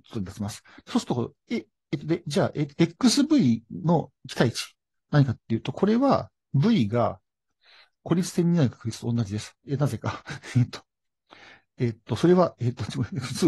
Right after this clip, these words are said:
ぐ書いてありますけども、なんでかっていうと、これは、エックスブイは、えっと、Vが孤立点であるときに一という、あ、Vがです。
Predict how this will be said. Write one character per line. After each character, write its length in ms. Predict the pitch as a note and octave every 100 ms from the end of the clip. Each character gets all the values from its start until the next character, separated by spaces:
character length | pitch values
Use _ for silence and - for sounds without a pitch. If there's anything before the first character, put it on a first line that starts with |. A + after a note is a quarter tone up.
| B2 - - - -
ぐ 60 | D3
書 60 |
い 20 |
て 60 | C3+
あ 20 |
り 60 | G2+
ま 60 |
す 80 | G#2+
け 60 | G#2+
ど 80 | A2+
も、 180 | B2 - -
な 140 | F3+
ん 40 | G3
で 80 | C3
か 100 | A2+
っ 20 |
て 180 | _ A2
い 60 |
う 40 | G#2
と、 340 | - D3 F2+ _ _ _ _ -
こ 100 | -
れ 120 | F#3+
は、 300 | G#3 E3+ G2+ _ _ -
エ 60 | D#3+
ッ 60 | C#3+
ク 100 | G#3+
ス 80 |
ブ 100 | -
イ 120 | G#3 A2
は、 220 | C3+ G2+ _ _ _ -
え 60 |
っ 80 | A#2+ _ -
と、 280 | A#2 C3+ - _ _ -
V 340 | F3 C#4+ A2
が 240 | A2 C3 F#2+
孤 120 | -
立 300 | F3 F3+ -
点 240 | - G3 F#3
で 140 | F3+
あ 100 | G3+
る 100 | F#3+
と 120 | - -
き 140 | D#3
に 160 | F#3+ -
一 180 | - -
と 140 | B2+
い 220 | A2+ D3
う、 140 | G2+ - _
あ、 160 | A2+ - _
V 160 | A#2+ G#2
が 100 | G2
で 60 |
す。 220 | - -